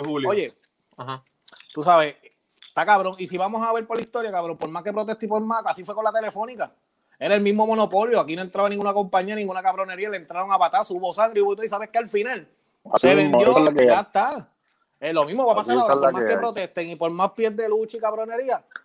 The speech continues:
Speaker 2: para el carajo, y viene el humano, me falta empleado. Aquí abro una, abro la, la escuelita, como dicen por ahí, de celadores, y entren los que quieran, y si no, recluten de allá afuera. La, porque
Speaker 1: Es
Speaker 2: esas
Speaker 1: lo más
Speaker 2: compañías son así,
Speaker 1: posible.
Speaker 2: eh,
Speaker 1: Es
Speaker 2: ellos
Speaker 1: lo
Speaker 2: no se van a
Speaker 1: más
Speaker 2: caer de
Speaker 1: que,
Speaker 2: brazos
Speaker 1: eso es lo que van a
Speaker 2: cruzados.
Speaker 1: hacer para empezar.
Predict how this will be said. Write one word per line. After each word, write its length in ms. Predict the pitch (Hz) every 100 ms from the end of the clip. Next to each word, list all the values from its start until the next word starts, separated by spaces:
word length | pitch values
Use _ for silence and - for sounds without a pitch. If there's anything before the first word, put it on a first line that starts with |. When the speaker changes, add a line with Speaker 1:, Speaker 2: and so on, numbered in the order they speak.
| _ _ _
Speaker 2:
para 200 | - 131
el 80 | 135
carajo, 380 | 139 131 202 220
y 40 |
viene 220 | 165 190
el 60 | 226
humano, 280 | 214 175 208
me 60 | 196
falta 200 | 185 226
empleado. 540 | 226 233 226 170 135 -
Aquí 400 | 127 131 208 - _ _
abro 320 | 131 135 147 156
una, 160 | 165
abro 280 | 160 151 160
la, 160 | 170 170
la 80 | 165
escuelita, 400 | - 160 170 170
como 180 | 165 165
dicen 240 | 165 170
por 160 | 170 170
ahí, 80 |
de 100 | 175
celadores, 540 | 170 170 175 262 285 262 - _
y 140 | - 139
entren 240 | 143 180
los 100 | 220
que 120 | 247
quieran, 200 | 247 233
y 60 | 190
si 80 | 156
no, 120 | 165
recluten 380 | 240 226 208 214
de 100 | 214
allá 100 | 240
afuera. 320 | 285 269 262 - _ _ _ - _
La, 200 | 147 139
porque 160 | 151 151
Speaker 1:
Es 60 |
Speaker 2:
esas 100 | 165
Speaker 1:
lo 80 | 202
más 40 | 202
Speaker 2:
compañías 240 | 208 214
son 120 | 220 220
así, 180 | 208
Speaker 1:
posible. 260 | 233 233 180
Speaker 2:
eh, 60 | 147 -
Speaker 1:
Es 120 | 139
Speaker 2:
ellos 100 | 165
Speaker 1:
lo 60 | 233
Speaker 2:
no 40 | 254
se 40 |
van 60 | 254
a 40 |
Speaker 1:
más 60 | 208
Speaker 2:
caer 160 | 214
de 60 | 208
Speaker 1:
que, 60 | 208
Speaker 2:
brazos 200 | 208 208
Speaker 1:
eso 20 |
es 60 |
lo 40 | 202
que 60 |
van 100 | 165
a 40 | 202
Speaker 2:
cruzados. 160 | 240
Speaker 1:
hacer 120 | 240 240
para 280 | 196
empezar. 60 | 156